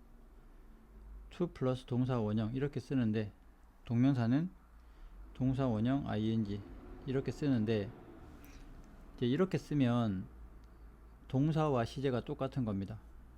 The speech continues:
동사가 시제가 똑같은 거. 그런데 이제 to 부정사를 이렇게 쓰지 않고 to have 피피 이렇게 쓰면 동사보다 더 과거를 나타냅니다.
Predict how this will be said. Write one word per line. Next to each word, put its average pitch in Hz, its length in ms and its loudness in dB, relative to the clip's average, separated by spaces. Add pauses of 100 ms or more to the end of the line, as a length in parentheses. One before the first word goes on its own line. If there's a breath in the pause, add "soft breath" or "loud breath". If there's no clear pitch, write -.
(600)
동사가 113 340 -2
시제가 107 240 -6
똑같은 - 400 -10
거. 139 160 -2 (960 soft breath)
그런데 135 220 4
이제 107 140 -2
to - 200 -4
부정사를 127 680 0
이렇게 131 240 -2
쓰지 123 240 -4
않고 139 420 -2 (800)
to 147 460 -2
have 120 360 -2 (680)
피피 - 420 -6 (1400 soft breath)
이렇게 143 320 -2
쓰면 135 480 2 (560)
동사보다 120 720 0 (220)
더 120 320 -2
과거를 117 460 0
나타냅니다. 98 520 -6